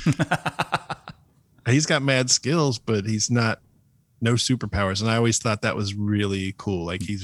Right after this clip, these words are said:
Speaker 2: very, very, uh, susceptible to all kinds of shit.
Speaker 1: Right.
Speaker 2: He's, uh,
Speaker 1: And
Speaker 2: so, yeah.
Speaker 1: Spider-Man was never really able to make, never able to make it work for him.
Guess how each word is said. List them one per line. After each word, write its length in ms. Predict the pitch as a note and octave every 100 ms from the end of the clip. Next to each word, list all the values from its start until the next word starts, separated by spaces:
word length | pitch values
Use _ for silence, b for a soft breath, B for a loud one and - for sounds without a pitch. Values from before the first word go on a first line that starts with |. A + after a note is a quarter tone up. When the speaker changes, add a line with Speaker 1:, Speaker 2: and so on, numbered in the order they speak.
| F#2
Speaker 2:
very, 460 | F2+ G#2+ G#2+ G#2
very, 680 | G2+ G2+ G2+ G2 F#2+ F#2 F#2+ -
uh, 320 | F#2 F2 E2+
susceptible 680 | - - - G2+ - F#2+ F#2
to 280 | - G2 G2
all 120 | G2
kinds 260 | - F2+ -
of 60 |
shit. 240 | - - - -
Speaker 1:
Right. 120 | F2+ D2+
Speaker 2:
He's, 100 | D#2+
uh, 160 | G2 A2 - _ B B B B B B
Speaker 1:
And 140 | E3 D#3
Speaker 2:
so, 80 | -
yeah. 60 | G#3
Speaker 1:
Spider-Man 400 | G#3+ F#2 C4 A#3+
was 160 | D#3 B2
never 380 | A2+ B2+ E3+ D3
really 380 | B2+ C3 C3
able 200 | B2+ B2
to 100 | A2+
make, 480 | G#2+ G#2 G2+ G#2 - _ _ _ _ _ _ _ _ _ -
never 580 | C#3 C3+ C3+ D3 E3+ F#3
able 140 | F#3 F3
to 60 |
make 220 | D3 D#3
it 120 | D3+ F#2+
work 260 | A2 B2+ -
for 240 | F2 -
him. 180 | -